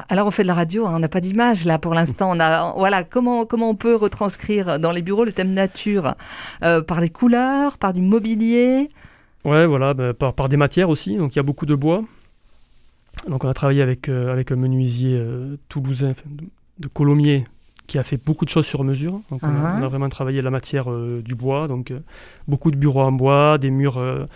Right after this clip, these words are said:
Speaker 2: euh, totalement plaqués de bois, euh, beaucoup de végétaux également.
Speaker 1: Ouais.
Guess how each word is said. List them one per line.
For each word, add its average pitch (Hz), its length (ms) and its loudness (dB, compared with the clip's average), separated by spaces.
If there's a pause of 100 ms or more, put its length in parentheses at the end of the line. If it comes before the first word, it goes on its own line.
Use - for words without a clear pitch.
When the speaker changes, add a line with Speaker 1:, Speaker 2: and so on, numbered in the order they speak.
(280)
Speaker 2:
euh, 139 140 -8
totalement 143 420 -2
plaqués 139 240 -4
de 131 60 -4
bois, 143 440 0 (580)
euh, 135 140 -4
beaucoup 147 240 -4
de 147 80 -2
végétaux 151 500 -2 (1080)
également. 131 400 -2 (400)
Speaker 1:
Ouais. 147 380 -4